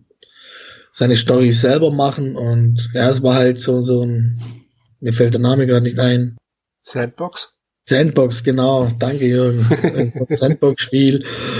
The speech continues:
Speaker 1: und hatte viele Freiheiten. Es hat mir halt wunderbar gefallen. So viel dazu.
Speaker 2: <laughs> Alles, was du da jetzt sagst,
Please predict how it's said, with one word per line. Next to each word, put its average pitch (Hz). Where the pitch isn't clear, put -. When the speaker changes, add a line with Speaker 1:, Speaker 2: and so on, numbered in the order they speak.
Speaker 1:
und 127
hatte 127
viele 139
Freiheiten. 127
Es -
hat 139
mir 127
halt 120
wunderbar 127
gefallen. 117
So 180
viel 160
dazu. 151
Speaker 2:
<laughs> -
Alles, 156
was 160
du 143
da 131
jetzt 139
sagst, 117